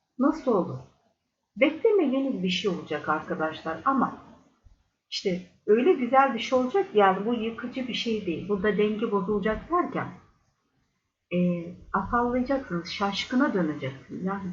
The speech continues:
çok şaşıracaksınız, belki bir şok geçireceksiniz. Bunu anlatmaya çalışıyorum. Evet. Değnek beşlisi, kılıç prensi, tılsım beşlisi. Şimdi burada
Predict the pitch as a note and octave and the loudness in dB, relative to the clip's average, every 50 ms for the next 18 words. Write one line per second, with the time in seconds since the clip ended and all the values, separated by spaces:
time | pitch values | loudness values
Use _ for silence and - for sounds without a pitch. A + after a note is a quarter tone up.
0 | - - - - A3 A3+ C4 - D4 - - B3+ A3+ - - G#3 F3+ D#3+ - E3+ | -10 -12 -10 -4 0 0 0 0 0 -2 -2 -2 -2 -2 -4 -6 -6 -6 -4 -4
1 | D#3+ D#3 - - - F3 E3+ E3 E3 F3 F#3+ G3 F#3+ - G#3 G3 F#3+ F3+ - - | -6 -6 -8 -10 -10 -8 -8 -8 -6 -4 -4 -4 -4 -6 -6 -6 -4 -4 -4 -6
2 | A3+ A3+ - - - D#3 - - E3 D#3 D3+ C#3 D#3 D3+ - - - - E3+ F#3+ | -8 -8 -8 -8 -10 -10 -10 -10 -10 -10 -8 -6 -6 -6 -8 -8 -8 -6 -4 -4
3 | A#3 C4 - - - - _ - - - - _ - F3+ F3+ G#3+ A#3 C#4 C#4 F3+ | -4 -4 -8 -12 -18 -20 _ -20 -20 -20 -20 _ -8 -2 0 2 4 4 4 2
4 | E3 E3 C#3+ C3+ C3 - - C3+ C3+ C#3+ C3 - D#3+ C#3+ C#3+ C#3+ - - - - | 0 -2 -4 -4 -6 -6 -8 -6 -6 -6 -8 -8 -10 -10 -10 -10 -10 -12 -12 -12
5 | C3 - - - - - A3+ A3+ G3 - - - - _ _ _ - _ _ _ | -12 -14 -14 -14 -10 -8 -6 -4 -4 -6 -8 -10 -14 _ _ _ -20 _ _ _
6 | _ _ _ _ _ _ _ _ _ _ _ _ _ _ _ _ _ _ _ - | _ _ _ _ _ _ _ _ _ _ _ _ _ _ _ _ _ _ _ -20
7 | - _ _ - F3+ F3+ G#3 B3+ C4 C#4 D#4+ G4+ G#4+ G#4 - - - - - - | -20 _ _ -8 -2 2 4 4 6 6 6 6 6 6 4 0 -10 -16 -18 -6
8 | _ - A#3+ A#3 A3+ - - - B3+ A#3+ A#3 - - - B3 B3 B3 B3 B3 - | _ 4 4 4 4 2 -2 -4 -4 -6 -6 -6 -4 -2 0 0 0 0 -4 -8
9 | - - _ _ - G3+ F3+ F3+ F#3 F3+ - - - B3 B3+ B3 B3 B3 B3 B3 | -12 -18 _ _ -8 -6 -4 -2 -4 -4 -6 -8 -8 -2 2 2 2 2 2 -2
10 | - - - B3 B3 B3 B3 B3 A#3+ A#3+ - - A#3 A3 G#3 G#3+ - G#3 G3+ F3+ | -6 -8 -4 -2 0 0 0 -2 -4 -6 -8 -6 -4 -4 -4 -4 -4 -2 -2 0
11 | E3 D3 D3 - - - - - C#3+ - - - - - - - - _ _ _ | 0 -2 -4 -6 -8 -10 -10 -12 -14 -12 -14 -14 -16 -16 -18 -20 -20 _ _ _
12 | _ _ - B3 G3+ E3 C3 A#2+ - - _ _ _ _ _ - C#4+ E4 F4 D4+ | _ _ -8 -6 -6 -6 -6 -8 -14 -20 _ _ _ _ _ -2 0 2 2 4
13 | D4+ D4+ D4+ D4+ | 4 4 4 2